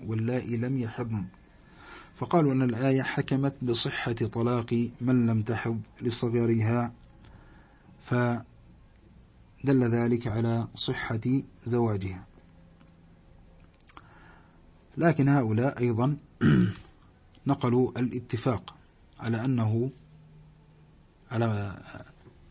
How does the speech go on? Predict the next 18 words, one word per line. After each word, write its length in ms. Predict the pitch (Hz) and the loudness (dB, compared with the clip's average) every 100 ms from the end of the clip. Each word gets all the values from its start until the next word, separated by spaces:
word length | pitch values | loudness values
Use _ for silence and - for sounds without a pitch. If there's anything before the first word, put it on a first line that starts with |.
| - - - - - 104 107 | -20 -20 -20 -20 -16 -10 -4
من 380 | 117 117 107 | 0 0 0
قال 380 | 98 139 127 117 110 113 104 - - - - - | -2 -2 0 0 0 0 -2 -8 -20 -20 -20 -20
بجواز 440 | - 123 123 110 104 | -4 0 2 0 -4
تزويج 500 | 107 107 113 110 107 - - - | -4 0 0 0 -4 -18 -20 -14
الصغيرة، 540 | 110 - 107 123 131 156 | -6 -4 2 4 4 0
نقلوا 300 | 156 135 113 | 0 -2 -2
الاتفاق 460 | 107 - 139 139 | -4 -4 -4 -2
على 120 | 117 | -2
أنه 260 | 120 120 113 | -2 0 0
لا 120 | 139 | 2
يجوز 400 | 147 123 120 117 | 2 2 0 0
أن 100 | 110 | -4
تسلم 440 | 110 113 123 110 104 | -4 -4 -2 0 -2
الصغيرة 600 | - 110 123 131 135 - | -4 0 2 2 0 -2
التي 400 | 117 123 127 117 | 0 0 0 0
لا 180 | 113 143 | 0 0
تطيق 420 | 143 127 131 120 | -2 0 0 2
الوطأة 480 | 110 117 117 127 | 2 2 0 -2